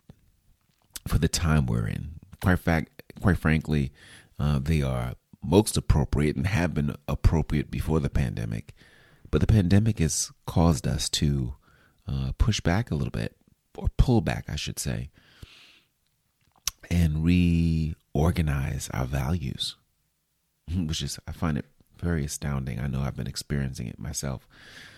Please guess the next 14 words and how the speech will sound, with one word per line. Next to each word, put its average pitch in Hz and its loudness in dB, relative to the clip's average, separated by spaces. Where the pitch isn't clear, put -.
But - 0
today 127 8
I 285 0
want 101 6
to 85 8
encourage 78 2
you 67 0
in 85 2
the 82 0
area 78 2
of 62 -4
work - -4
and 85 2
faith - -4